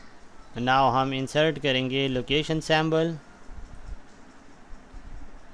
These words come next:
लोकेशन सिंबल आ गए। Now first of all हम इंसर्ट करेंगे बीसी कोड, ये आ गया है बीसी कोड।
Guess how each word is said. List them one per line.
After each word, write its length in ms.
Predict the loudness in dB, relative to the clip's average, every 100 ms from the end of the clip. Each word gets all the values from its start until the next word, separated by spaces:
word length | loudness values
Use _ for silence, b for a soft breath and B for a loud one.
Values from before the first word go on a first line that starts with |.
| -4 -4 -4 -10 -14 -18 -20 -20 -20 -20 -20 -20 -20 -20 -20 -20 -12 -12 -12 -16 -18 -16 -6
लोकेशन 480 | -2 4 4 6 0
सिंबल 440 | 2 2 4 4
आ 160 | 6 6
गए। 360 | 4 2 2 0 -8 -18 -18 -4
Now 160 | 4 6
first 260 | 6 4 4
of 60 | 6
all 160 | 6
हम 100 | 6
इंसर्ट 340 | 4 4 2 2
करेंगे 540 | 0 0 4 4 4 0 -14 -14 -14 -14 -16 -12 -8
बीसी 380 | -2 0 0 0
कोड, 320 | 4 4 4 -4 -18 B B B B -16 -6
ये 140 | 0 2
आ 160 | 2
गया 240 | 2 0 -2
है 100 | -2
बीसी 380 | -2 -4 -2 -4
कोड। 360 | 2 2 2